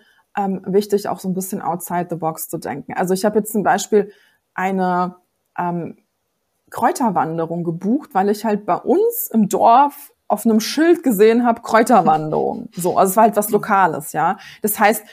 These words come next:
nie im Leben, äh, gehe ich jetzt in Rewe und reiß da irgendwelche Dinge ab, ja.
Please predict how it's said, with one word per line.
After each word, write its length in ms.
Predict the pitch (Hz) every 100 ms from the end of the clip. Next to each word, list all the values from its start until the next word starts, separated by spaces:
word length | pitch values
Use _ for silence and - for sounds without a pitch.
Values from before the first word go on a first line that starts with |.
| -
nie 140 | 208 254
im 120 | 247
Leben, 640 | 202 233 311 233 147 62
äh, 180 | 71 95
gehe 140 | 190
ich 100 | 220
jetzt 180 | 214 180
in 100 | 202
Rewe 300 | 202 185 240
und 200 | 202 185
reiß 220 | 175 208 -
da 80 |
irgendwelche 380 | 151 180 208 202
Dinge 360 | - 349 247 -
ab, 180 | 208 -
ja. 180 | 190